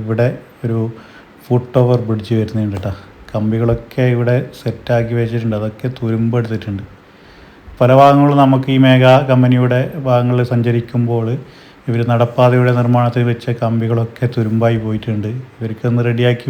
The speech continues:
വെച്ചാൽ ആളുകൾക്ക് റോഡിൻ്റെ ഇരുവശത്തോട്ടും കടക്കാലോ. അപ്പോൾ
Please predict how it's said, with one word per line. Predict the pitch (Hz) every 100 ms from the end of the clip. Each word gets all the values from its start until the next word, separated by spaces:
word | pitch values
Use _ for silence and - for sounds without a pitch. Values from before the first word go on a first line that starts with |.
| 127
വെച്ചാൽ | 127 135 127 127 131 - - - - 135
ആളുകൾക്ക് | 131 135 131 139 135
റോഡിൻ്റെ | 135 131
ഇരുവശത്തോട്ടും | 135 131 135 139 131 139 135 131
കടക്കാലോ. | 127 123 - 123 110 - - - - - - - _
അപ്പോൾ | - 127